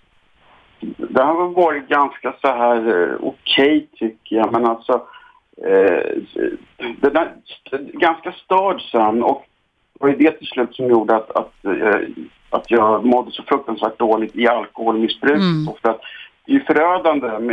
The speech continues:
Speaker 1: med
Speaker 2: Mm.
Speaker 1: för lite sömn, men alltså, det är ju då den här fruktansvärda ångesten sätter
Speaker 2: Just det,
Speaker 1: in.
Speaker 2: just det.
Speaker 1: Ja.
Speaker 2: Och jag tänker det här med valet av kvinnor då. Eh, det har varit, som du sa, kvinnor som då har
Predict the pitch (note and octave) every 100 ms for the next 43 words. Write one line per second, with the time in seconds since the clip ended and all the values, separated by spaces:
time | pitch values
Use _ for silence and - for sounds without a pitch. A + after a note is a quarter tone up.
0 | G2 A#2+ G#3+ F#3 D#3+ D3 - - C#3+ G2
1 | G2+ G2+ - A#2+ A2 B2+ C#3+ D3 C3+ A2+
2 | - D#3+ D#3 - A#2 - C#3+ C#3 A2+ G#2
3 | G2+ - - F#3 F#3+ G3 - G3+ F#3 -
4 | G3+ G3+ - F#3+ - F#3 - - - -
5 | B3+ B3+ B3+ A#3+ C4 B3 A#3 A#3+ A#3 A3
6 | A#3 A3+ A3+ A3+ A3+ A3 G3+ - - -
7 | - B3+ B3 C4 E4 G3+ F#3 F#3+ - G3
8 | G3 - - - G#3+ A#3 A#3+ B3 A3 -
9 | A3 G#3 A3+ G#3 G#3+ - A3+ G3+ G3+ A3+
10 | G#3 G3+ F#3 G3